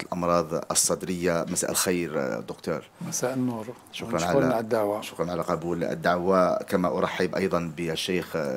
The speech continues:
Speaker 1: جلول قسول، إمام مسجد القدس بحيدرة بالعاصمة.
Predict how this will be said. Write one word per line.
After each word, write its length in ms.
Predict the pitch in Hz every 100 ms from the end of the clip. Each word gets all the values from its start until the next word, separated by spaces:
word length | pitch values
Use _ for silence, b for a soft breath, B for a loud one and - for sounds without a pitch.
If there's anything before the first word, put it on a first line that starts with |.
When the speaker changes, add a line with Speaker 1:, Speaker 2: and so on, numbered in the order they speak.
| 52
Speaker 1:
جلول 400 | 71 92 82 87
قسول، 320 | 85 - 92 82
إمام 600 | 87 92 90 82 76 73
مسجد 360 | 82 - 87 71 73 73 69 67 - B B B
القدس 380 | 95 - 104 -
بحيدرة 580 | 82 92 78 95 90 85
بالعاصمة. 640 | 78 82 95 - 92 90